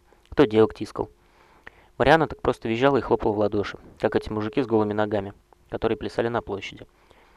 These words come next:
Я только почувствовал некоторое удовлетворение от того, что не взял ее в свою ложу. Визг меня раздражает. После этого праздника обо мне пошла новая рассказка.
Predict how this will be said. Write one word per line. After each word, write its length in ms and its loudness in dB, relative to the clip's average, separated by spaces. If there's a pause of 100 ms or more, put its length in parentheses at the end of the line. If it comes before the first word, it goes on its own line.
(200)
Я 100 2
только 220 0
почувствовал 440 -4
некоторое 340 -2
удовлетворение 600 0
от 80 -10
того, 300 2 (340)
что 160 -10
не 80 -6
взял 220 0
ее 80 -2
в 60 -14
свою 260 -4
ложу. 260 -6 (300)
Визг 240 -10
меня 180 -4
раздражает. 560 -4 (760)
После 240 2
этого 120 4
праздника 400 2
обо 140 2
мне 100 -2
пошла 300 0
новая 240 2
рассказка. 500 -8